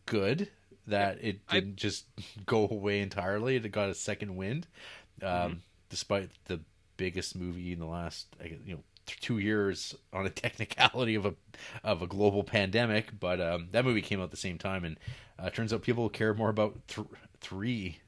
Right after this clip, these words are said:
Speaker 1: Spider-Mans than they do, um, s-, Carnival Guillermo stuff.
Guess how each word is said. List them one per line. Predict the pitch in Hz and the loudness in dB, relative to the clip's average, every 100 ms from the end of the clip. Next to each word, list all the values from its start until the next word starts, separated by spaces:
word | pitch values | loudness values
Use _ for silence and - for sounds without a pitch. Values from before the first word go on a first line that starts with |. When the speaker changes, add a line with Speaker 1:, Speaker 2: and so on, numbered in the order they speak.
| - - | -18 -12
Speaker 1:
Spider-Mans | - 101 101 95 85 80 85 - - - - - - | -4 2 4 4 0 -6 -6 -8 -10 -14 -20 -18 -8
than | 87 | -4
they | 87 | -4
do, | 85 92 90 87 | -2 0 0 2
um, | 80 80 80 76 - - - - _ - - - _ | 4 4 0 -2 -12 -20 -20 -20 _ -20 -20 -20 _
s-, | - - - | -12 -12 -10
Carnival | - 98 98 101 98 101 95 92 90 - | -6 -2 2 0 0 0 2 0 -4 -6
Guillermo | 95 92 92 90 87 85 - - | -2 0 0 -2 -4 -6 -8 -20
stuff. | - - 87 80 - - | -16 -10 -8 -10 -14 -20